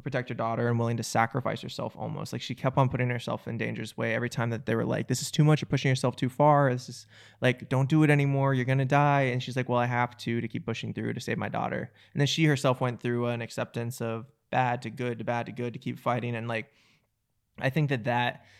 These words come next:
design in women is beautiful, a mother's protection, a mother's love. And I, I think that that was really well done in this, like, in the midst of, uh, having a daughter that she doesn't understand, a daughter that is gay in the film. And, and she,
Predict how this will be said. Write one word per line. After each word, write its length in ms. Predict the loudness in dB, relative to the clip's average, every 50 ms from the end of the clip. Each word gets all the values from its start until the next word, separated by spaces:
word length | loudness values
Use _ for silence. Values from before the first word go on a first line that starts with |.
| _ _
design 580 | -4 -4 -2 -2 -4 -4 -2 0 0 2 2 0
in 140 | 0 0
women 320 | 0 0 0 2 2 2 2
is 120 | 0 -2 0
beautiful, 500 | 2 2 2 2 4 2 4 4 4 4
a 80 | 4
mother's 300 | 4 4 2 2 0 -2
protection, 420 | -4 -2 -2 0 0 0 0 0 2
a 60 | 2
mother's 320 | 0 0 -2 -6 -8 -6
love. 340 | -4 -2 0 0 0 -2 -4
And 320 | -6 -6 -6 -8 -10 -10 -10
I, 200 | -10 -10 -10 -12 -12 -10
I 60 | -10
think 300 | -6 -4 -4 -4 -4 -4
that 140 | -4 -4 0
that 180 | 2 2 2 2
was 500 | 2 0 0 0 0 -2 -4 -6 -10 -12 -14 -10
really 260 | -4 -2 0 0 2
well 240 | 0 0 0 -2 -2
done 260 | -4 -4 -4 0 2
in 140 | 4 4 6
this, 400 | 6 6 6 4 2 -2 -8 -6 -2
like, 240 | -2 -2 -2 -2
in 120 | -2 -2 -2
the 60 | 0
midst 300 | 0 -2 -2 -4 -2 -2
of, 260 | 0 0 0 -2 -4 -10 _ -20 -20 _ _ _ _ _ _ _ _ _ _ _ _ _ _ -8
uh, 60 | -8 -4
having 280 | 0 2 4 4 4 4
a 60 | 2
daughter 280 | 2 2 2 2 2 0
that 100 | 0 -2
she 80 | -2 -2
doesn't 200 | -2 -2 -2 -2
understand, 680 | -4 -4 -4 -4 -2 0 2 4 4 4 2 0 -4 -8
a 220 | -4 -2 0 0 2
daughter 300 | 2 0 0 0 0 -2
that 440 | -2 -2 -2 -2 -2 -4 -6 -8 -12 _ _ _ _ _ _ -2
is 180 | -2 -2 0
gay 340 | 0 2 4 4 4 4 4 4
in 140 | 4 4 4
the 60 | 4
film. 380 | 4 4 6 6 6 6 6 4
And, 580 | 4 2 2 2 2 2 0 -2 -4 -4 -6 -8 _ _ _ _ _
and 340 | -2 0 2 2 2 0 0
she, 360 | 0 0 0 0 0 -2 -6